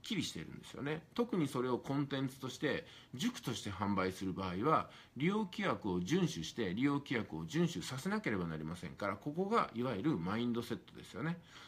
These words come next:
自分が儲かればいいということではなくて、自分とお金を払う人の両方が儲かればいいということでもなくて、自分とお金を払う人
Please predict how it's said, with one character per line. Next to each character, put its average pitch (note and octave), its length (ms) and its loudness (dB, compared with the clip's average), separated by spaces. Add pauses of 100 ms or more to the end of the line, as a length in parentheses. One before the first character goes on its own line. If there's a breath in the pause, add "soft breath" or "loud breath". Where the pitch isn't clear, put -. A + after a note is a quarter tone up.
自 C3 140 2
分 E3 180 4
が E3 80 4
儲 D#3+ 180 4
か E3+ 140 2
れ C3 80 4
ば F2+ 160 0
い A#2+ 140 4
い F2 40 -2
と - 60 -6
い D#2+ 80 -2
う D#2 40 -4
こ F2+ 100 -2
と F#2+ 80 -8
で F#2+ 80 0
は C#2 80 -4
な F2+ 100 -4
く - 100 -14
て、 A#2 380 -2 (240 loud breath)
自 B2 180 2
分 F3 280 4
と G3+ 160 0
お G#2+ 520 0
金 G#3 200 2
を G3+ 120 2
払 A#3 240 4
う C3+ 60 2
人 - 140 -2
の F2+ 120 0
両 D#3 220 4
方 F3 220 0
が B2+ 100 2
儲 F#2+ 220 2
か A2 100 0
れ F#2+ 80 2
ば D#2+ 120 -2
い E2 100 -2
い C#2 60 -4
と A#2+ 120 -2
い D#3+ 80 6
う F3+ 60 2
こ A3 100 0
と A3+ 80 4
で E3+ 80 2
も G2 100 2
な D#2 80 -6
く - 140 -14
て、 - 340 -4 (280 loud breath)
自 B2 180 4
分 E3 220 4
と E3 320 2
お A#2 60 -4
金 C#3+ 260 0
を C#3+ 80 2
払 C3 280 2
う F2+ 60 -4
人 - 240 -8